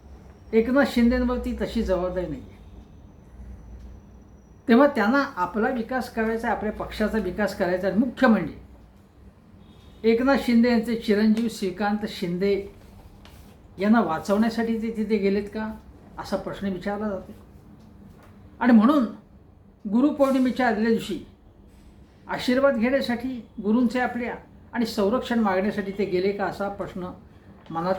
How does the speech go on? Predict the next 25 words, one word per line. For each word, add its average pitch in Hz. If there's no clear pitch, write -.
कोणाच्या 180
येऊ 247
शकतो. 226
श्रीकांत 262
शिंदे 233
यांना 247
इन्कम 226
टॅक्सची 226
नोटीस 208
गेली 190
आहे 175
अशी 202
बातमी 240
आहे. -
सगळ्या 226
वेबसाईट्सनी 220
ती 247
बातमी 220
प्रसिद्ध 226
केलेली 226
आहे. 202
आणि 269
श्रीकांत 254
शिंदे 240
हा 240